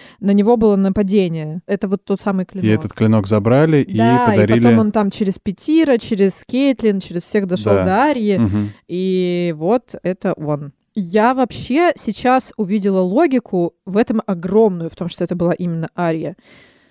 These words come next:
Speaker 1: Вот зачем нам в пятом или в шестом сезоне нужна эта затянутая тема с тем, как она в, э, Бравосе пытается стать лучшим убийцей в Вестеросе?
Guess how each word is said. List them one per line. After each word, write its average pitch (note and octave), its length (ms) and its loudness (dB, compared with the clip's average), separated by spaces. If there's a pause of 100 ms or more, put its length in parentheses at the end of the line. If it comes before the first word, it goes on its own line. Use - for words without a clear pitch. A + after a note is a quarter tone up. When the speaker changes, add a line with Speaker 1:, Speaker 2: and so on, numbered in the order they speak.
(200)
Speaker 1:
Вот G3+ 220 0
зачем C#4+ 400 -2
нам A3 260 0
в - 220 -8
пятом G3+ 400 0
или E3+ 160 -4
в - 60 -6
шестом G3 340 -2
сезоне A3 380 0
нужна G3+ 560 2
эта G3+ 140 -4
затянутая F#3 760 0 (140)
тема F#3 440 0
с - 140 -12
тем, F#3 320 -2
как F#3 220 -6
она F3 420 -2
в, D#3+ 180 -16
э, F3 600 0
Бравосе F#3 800 0
пытается F3+ 640 -2
стать F3+ 460 -4
лучшим F3+ 480 -2
убийцей F3 420 -2
в E3 80 -2
Вестеросе? F3 880 -2